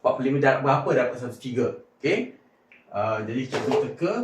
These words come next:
empat puluh lima darab dua. Jadi lima darab dua, sepuluh, naik satu, empat darab dua, lapan tambah satu, sembilan.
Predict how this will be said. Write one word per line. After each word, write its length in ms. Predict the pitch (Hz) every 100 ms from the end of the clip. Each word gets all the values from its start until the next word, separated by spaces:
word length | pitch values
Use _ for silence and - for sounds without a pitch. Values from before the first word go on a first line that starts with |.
| -
empat 260 | - -
puluh 140 | 127 120
lima 580 | 123 135 156 165 160
darab 560 | - 117 117 - - -
dua. 480 | 113 107 107 - - - _ - - - _ _
Jadi 240 | - - 113
lima 220 | 117 113 110
darab 140 | 110 131
dua, 60 | 160
sepuluh, 640 | - - 110 110 139 143
naik 100 | 117
satu, 560 | 107 101 - 170 208 -
empat 180 | - -
darab 320 | 117 120 107
dua, 480 | 104 117 170 240 - - _ _ _ _ _ _ - - -
lapan 640 | - 90 101 - - 139 -
tambah 320 | - 101 104
satu, 480 | - - - 247 247
sembilan. 800 | - 123 98 101 95 92 -